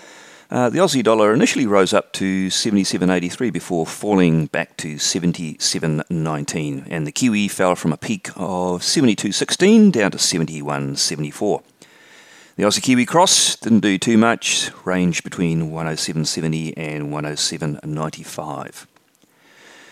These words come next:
In interest rates, the U S two-year Treasury yield, uh, stuck around point one five percent, and the ten-year yield ranged sideways between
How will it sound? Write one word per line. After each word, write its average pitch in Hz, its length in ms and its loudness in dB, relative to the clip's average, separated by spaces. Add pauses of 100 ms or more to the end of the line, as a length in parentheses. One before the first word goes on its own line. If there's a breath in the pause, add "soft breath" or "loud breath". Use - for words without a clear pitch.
(100 soft breath)
In 117 300 4
interest 143 340 4
rates, - 560 0
the 92 100 -4
U 95 320 2
S 104 160 2
two-year 151 380 6
Treasury 143 400 4
yield, 165 360 6
uh, 120 680 6
stuck - 280 0
around 87 280 2
point 95 180 2
one 90 160 2
five 90 240 2
percent, - 460 2
and 85 80 -2
the - 20 -2
ten-year 110 380 6
yield 98 520 -2
ranged 82 300 0
sideways 78 540 0
between 76 360 -6